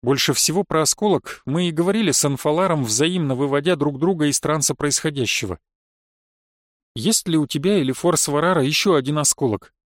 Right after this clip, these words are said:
Или вдруг вы можете продать мне тот, который остался теперь?» «Ты всё-таки хочешь убить Крона?» — поинтересовался Анфалар тыльной стороной ладони, проведя по морщинистому лбу.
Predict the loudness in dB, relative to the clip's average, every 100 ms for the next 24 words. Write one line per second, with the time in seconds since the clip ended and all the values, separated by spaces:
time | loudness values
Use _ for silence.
0 | _ _ -2 0 2 2 0 0 2 0
1 | 2 0 -2 -2 0 0 0 0 0 0
2 | -2 -2 -2 0 2 2 0 0 -2 -4
3 | 0 2 2 0 _ _ _ _ _ _
4 | _ _ _ _ _ _ _ -4 0 0
5 | 2 0 0 -2 -4 -2 -2 -2 -2 0
6 | -2 -2 -4 -4 -6 -2 0 0 -2 -6
7 | _ _ _ _ -2 0 2 2 0 0
8 | 0 0 0 -2 -2 -2 0 0 0 2
9 | 2 2 0 0 2 0 0 0 0 0
10 | -2 -2 -2 -2 0 0 -2 -2 -2 -2
11 | -2 -2 0 -2